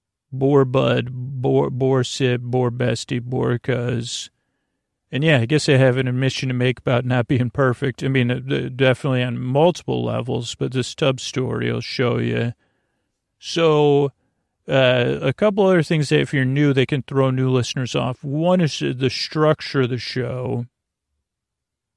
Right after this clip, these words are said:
other than all the other stuff I said, and that I'm an acquired taste, and that it takes two or three times to get used to the show. The structure of the show is very different, but it's intentionally different. Uh,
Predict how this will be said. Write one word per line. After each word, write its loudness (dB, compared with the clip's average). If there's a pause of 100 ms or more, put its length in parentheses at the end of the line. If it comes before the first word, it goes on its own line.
(100)
other 2
than 2
all 2
the -2
other 0
stuff -4
I -2
said, -4
and -2
that 0
I'm -2
an -2
acquired 0
taste, 0
and -2
that -2
it -6
takes -2
two 0
or 2
three -4
times 0
to -8
get 0
used -2
to 0
the -4
show. -6
The -4
structure -2
of 0
the -8
show 2
is -4
very -4
different, -6 (600)
but -2
it's -4
intentionally 0
different. -4
Uh, -2